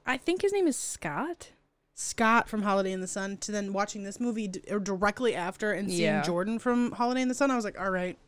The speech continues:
Speaker 2: what's going on?" Also, gonna tell you guys right now, <laughs> we watched the first <laughs> ten, fifteen minutes of this and then stopped paying attention.
Speaker 1: Yeah,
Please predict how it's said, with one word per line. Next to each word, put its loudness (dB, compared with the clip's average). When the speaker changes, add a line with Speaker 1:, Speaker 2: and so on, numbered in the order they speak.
Speaker 2:
what's -20
going 2
on?" 0
Also, 4
gonna 2
tell 2
you 0
guys 2
right -4
now, 2
<laughs> -4
we 2
watched 2
the 0
first -6
<laughs> -6
ten, 2
fifteen 2
minutes 2
of -2
this -8
and 0
then -6
stopped -4
paying -6
attention. -14
Speaker 1:
Yeah, 2